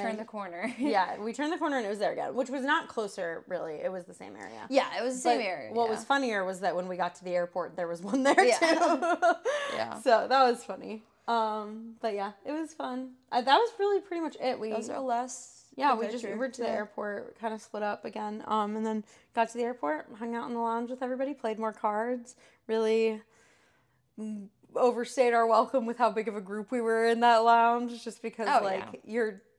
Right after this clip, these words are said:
Speaker 2: most people are just alone or with one other person being so quiet, so us playing a game was, like,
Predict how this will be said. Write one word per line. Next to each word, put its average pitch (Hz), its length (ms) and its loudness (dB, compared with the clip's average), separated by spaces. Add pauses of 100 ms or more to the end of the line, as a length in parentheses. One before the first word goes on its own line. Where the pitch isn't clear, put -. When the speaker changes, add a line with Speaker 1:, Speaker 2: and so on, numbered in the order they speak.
(220)
Speaker 2:
most 233 440 -4
people 247 240 -4
are 214 140 0
just 202 240 -8
alone 196 440 -2
or 190 100 -4
with 185 180 -8
one 190 80 -4
other 180 140 -6
person 185 260 -10
being 180 160 -8
so 185 140 -6
quiet, 175 460 -2
so - 100 -6
us 190 140 -4
playing 180 260 -6
a 175 40 -8
game 175 260 0
was, 175 180 -8
like, 107 280 -6